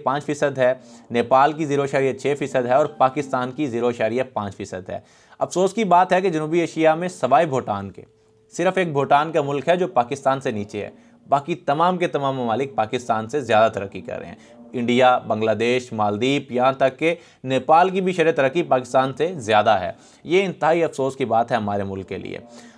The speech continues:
अफ्रीका के बाद ममालिक का जीडीपी जो ग्रोथ रेट है वो भी पाकिस्तान से ज़्यादा है। ये इंतहाई हैरानकुन बात है कि पाकिस्तान तो अफ्रीका के ममालिक से भी गया गुजरा हो चुका है कि वहाँ पे जो अंगोला का जीडीपी ग्रोथ रेट है वो ज़ीरो इशारिया नौ फीसद है,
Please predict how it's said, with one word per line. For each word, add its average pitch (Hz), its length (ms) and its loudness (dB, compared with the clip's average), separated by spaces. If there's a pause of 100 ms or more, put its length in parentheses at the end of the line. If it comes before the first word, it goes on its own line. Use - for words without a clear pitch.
अफ्रीका 180 400 4
के 208 120 4
बाद 170 240 4
ममालिक 180 320 2
का 185 80 2
जीडीपी 160 340 0 (140)
जो 143 180 -2
ग्रोथ 131 320 -2
रेट 131 180 0
है 165 80 4
वो 147 200 -2
भी 202 140 0
पाकिस्तान 139 500 -2
से 127 140 -4
ज़्यादा 113 320 0
है। 123 200 -2
ये 135 260 -2
इंतहाई 147 560 -8
हैरानकुन 120 460 -2
बात 110 200 0
है 147 60 -4
कि 147 80 -4
पाकिस्तान 139 420 -4
तो 151 100 -2
अफ्रीका 139 300 0
के 180 120 -2
ममालिक 151 320 -4
से 160 100 -8
भी 151 120 -4
गया 123 180 0
गुजरा 117 280 0
हो 120 140 0
चुका 110 240 -6
है - 120 -6 (400)
कि 160 80 -2
वहाँ 151 340 0
पे 165 100 0
जो 165 180 -2
अंगोला 147 500 2
का 170 120 0
जीडीपी 139 320 -2
ग्रोथ 123 320 -4
रेट 127 160 -2
है 139 80 -2
वो 165 120 -8
ज़ीरो 113 300 -4
इशारिया 120 360 -6
नौ 110 180 -8
फीसद 98 320 -14
है, 98 120 -16